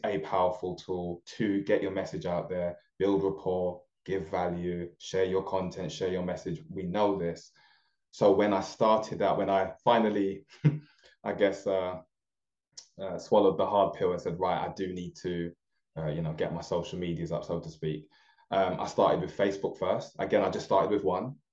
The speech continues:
and it was just Facebook. Um, 'cause at, at the time, the people who I was around, again, you know, your product of your environment, that kind of thing. The people who I was around, who I, who I were around, um,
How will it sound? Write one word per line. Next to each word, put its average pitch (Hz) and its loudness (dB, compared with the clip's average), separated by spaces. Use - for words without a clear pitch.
and 92 -6
it 85 -2
was 87 -6
just - -4
Facebook. 90 -4
Um, 90 0
'cause 90 -4
at, 95 2
at 98 2
the 95 -2
time, 92 -2
the 90 2
people 95 -4
who 92 -2
I 87 -2
was 87 -4
around, 90 -4
again, 87 -2
you 80 -12
know, 85 -4
your 80 -4
product 92 -4
of 87 -12
your 87 -4
environment, 85 -6
that - -8
kind 87 -8
of 82 -12
thing. 85 -6
The 101 -4
people 104 -2
who 98 0
I 92 -2
was 87 -2
around, 87 0
who 92 -2
I, 87 0
who 92 0
I 87 2
were 85 2
around, 87 0
um, 85 2